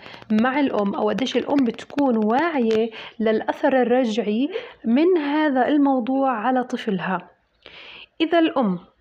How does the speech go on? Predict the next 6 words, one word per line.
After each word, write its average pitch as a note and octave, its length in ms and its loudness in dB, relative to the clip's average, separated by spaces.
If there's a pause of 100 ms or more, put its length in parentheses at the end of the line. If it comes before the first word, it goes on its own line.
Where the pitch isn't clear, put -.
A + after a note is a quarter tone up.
(500)
قادرة G#3+ 560 2
إنها G3 420 0 (180)
تنسحب A#3 640 0 (580)
من A#3+ 220 4
هاي B3 240 2
الأماكن، G#3+ 600 -2